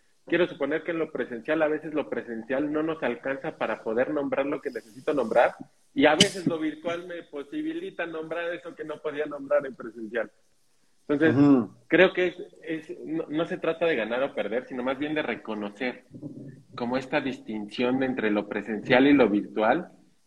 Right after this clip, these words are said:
Speaker 1: que no es
Speaker 2: Mm.
Speaker 1: justamente como una condición absoluta de mejor es lo, lo mejor es presencial y lo mejor es virtual,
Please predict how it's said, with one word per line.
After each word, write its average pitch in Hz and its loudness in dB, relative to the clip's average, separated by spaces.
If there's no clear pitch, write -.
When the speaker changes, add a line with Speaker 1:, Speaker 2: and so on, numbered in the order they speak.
Speaker 1:
que 131 4
no 147 0
es 170 -2
Speaker 2:
Mm. 117 4
Speaker 1:
justamente 117 4
como 117 -6
una 123 -4
condición 110 -8
absoluta 110 -6
de 107 0
mejor 113 -2
es 160 -4
lo, 143 -2
lo 139 -6
mejor 139 -6
es 175 -8
presencial 139 2
y 139 0
lo 127 -4
mejor 120 -4
es 147 -6
virtual, 135 -2